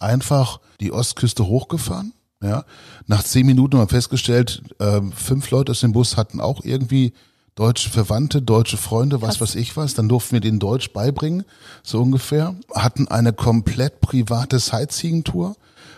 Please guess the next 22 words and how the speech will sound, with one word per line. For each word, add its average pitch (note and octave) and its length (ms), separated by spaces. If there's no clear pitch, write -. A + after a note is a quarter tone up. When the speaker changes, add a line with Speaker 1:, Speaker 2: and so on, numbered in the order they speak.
Speaker 1:
Und A#2 160
wir B2 100
kamen C3+ 380
nach B2+ 200
drei A2+ 300
Stunden C#3+ 720
irgendwo B2 420
an, C3+ 320
aber A#2 180
es A2+ 180
war A2+ 140
egal, A#2+ 420
wo D3 140
wir C#3+ 100
angekommen D3 320
sind, C3 120
weil B2+ 100
wir A#2+ 120
waren A#2 140
unterwegs A2+ 480
schon C3 120
angekommen, G#2 520